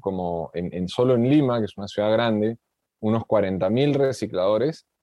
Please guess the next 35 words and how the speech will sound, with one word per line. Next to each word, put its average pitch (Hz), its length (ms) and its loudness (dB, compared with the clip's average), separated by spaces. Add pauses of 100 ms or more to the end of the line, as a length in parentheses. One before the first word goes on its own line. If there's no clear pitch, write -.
(380)
eh, 92 460 0
de 107 220 2
los 131 140 0
cuales 156 340 2
el 120 200 0
noventa 104 540 0
y 104 80 0
cinco 165 400 0
por 107 160 -2
ciento 135 320 -2
es 135 180 -2
completamente 127 880 0
informal 113 640 -2 (580)
y 110 180 4
el 107 140 4
noventa 107 320 2
y 107 60 4
nueve 127 240 2
punto 123 300 0
nueve 127 400 2
tiene 113 320 -2
algún 120 400 0
grado 127 360 4
de 107 120 0
informalidad, 92 800 -2 (500)
y 117 140 4
eso 131 240 4
hace 131 200 0
que 117 60 2
estén 104 240 -2
en 110 80 0
una 110 220 0
situación 98 540 -4
muy 101 180 0
vulnerable, 80 720 -2